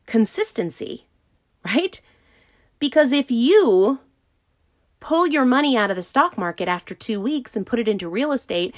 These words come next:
and then you have one deal gone bad and you pull it out,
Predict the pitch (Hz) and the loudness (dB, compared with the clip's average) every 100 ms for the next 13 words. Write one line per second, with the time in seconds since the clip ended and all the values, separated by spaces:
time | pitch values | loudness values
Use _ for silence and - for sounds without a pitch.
0 | - - 226 269 277 233 190 208 262 240 | -14 0 2 4 4 2 2 2 4 2
1 | 240 233 208 196 185 208 277 196 208 - | 2 2 2 0 2 2 4 4 4 -2
2 | - 214 214 196 247 226 247 277 | -6 0 0 0 0 2 6 4